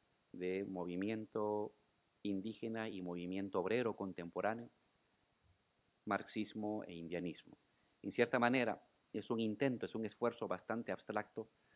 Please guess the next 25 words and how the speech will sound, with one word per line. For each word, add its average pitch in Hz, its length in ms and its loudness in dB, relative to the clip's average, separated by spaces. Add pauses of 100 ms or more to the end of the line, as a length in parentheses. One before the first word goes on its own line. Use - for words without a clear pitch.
(260)
por 90 180 8
entender 92 600 2
lo 92 160 -2
que 90 120 0
también 95 580 4 (160)
hoy 101 320 6
en 92 140 2
día 98 340 -2
sucede 98 520 2
en 85 120 -2
Bolivia 98 520 0 (580)
cuando 92 280 2
el 95 80 4
protagonismo 98 840 4
de 92 280 6
las 85 180 2
luchas 151 320 10
sociales 110 680 2 (1000)
no 127 160 4
solo 147 240 6
emerge 151 340 4
del 101 160 4
movimiento 95 520 0
obrero, 98 340 0 (300)
sino 95 580 0